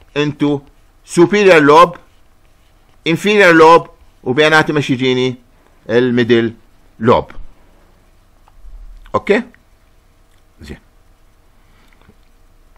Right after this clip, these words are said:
طبعا بالنسبة للاوبليك فيشر،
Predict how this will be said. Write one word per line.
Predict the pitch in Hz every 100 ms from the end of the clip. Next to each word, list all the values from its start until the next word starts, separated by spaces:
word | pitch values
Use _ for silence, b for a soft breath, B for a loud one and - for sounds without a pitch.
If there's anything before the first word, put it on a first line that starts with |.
| _ _ _ _ _ _ _ _ _ b b b b
طبعا | 156 190
بالنسبة | 190 233 196 170
للاوبليك | 160 151 139 135 202 180 139 -
فيشر، | 117 135 139